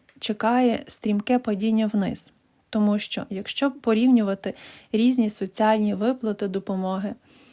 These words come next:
е, пенсію, то вона є в рази нижчою, ніж зарплата. Вона складає десь четверту, п'яту частину зарплати. А також ріст цін, інфляція, вони зв-,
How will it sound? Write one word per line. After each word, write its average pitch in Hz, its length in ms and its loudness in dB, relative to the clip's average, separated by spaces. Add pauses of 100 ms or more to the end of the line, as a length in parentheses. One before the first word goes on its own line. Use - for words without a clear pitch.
(280)
е, 208 100 -2
пенсію, 240 760 2 (220)
то 214 140 0
вона 214 420 2
є 214 380 0
в 220 180 -8
рази 208 400 0
нижчою, 196 540 0
ніж 208 220 0
зарплата. 196 680 -4
Вона 277 160 2
складає 220 520 0
десь 196 200 -4
четверту, 220 600 -2
п'яту 214 380 -2
частину 220 760 -2
зарплати. - 600 -6 (720)
А 269 120 2
також 269 580 2
ріст 233 380 0
цін, 247 260 2
інфляція, 214 720 0
вони 208 180 2
зв-, 220 280 -4